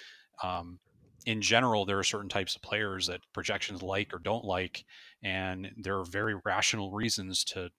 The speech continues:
to be skeptical of, of those values and of those projections. So,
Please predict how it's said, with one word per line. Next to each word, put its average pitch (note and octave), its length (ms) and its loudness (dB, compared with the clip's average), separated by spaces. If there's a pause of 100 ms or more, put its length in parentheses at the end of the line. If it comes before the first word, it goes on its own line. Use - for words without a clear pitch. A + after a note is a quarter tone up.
(120)
to F2 160 -6 (240)
be G2 100 -4
skeptical F#2 560 0 (260)
of, G2+ 140 0
of G2+ 220 0
those F2 220 -4
values F2+ 520 -2
and F#2+ 140 -6
of F2+ 100 -8
those F2+ 360 -6 (260)
projections. F2+ 580 -6
So, F2 300 -6